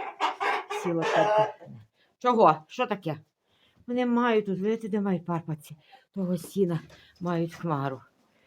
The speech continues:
О. Капарство тут, я не люблю такого,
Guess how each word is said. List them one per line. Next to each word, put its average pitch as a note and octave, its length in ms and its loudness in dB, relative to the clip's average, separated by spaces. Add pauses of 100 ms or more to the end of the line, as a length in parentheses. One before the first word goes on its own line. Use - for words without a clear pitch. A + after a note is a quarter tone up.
(280)
О. C3 160 -10 (1500)
Капарство F#3+ 640 -4
тут, E3 260 -12
я F#3 140 2
не F#3+ 140 2
люблю F#3+ 280 -2
такого, E3 360 -4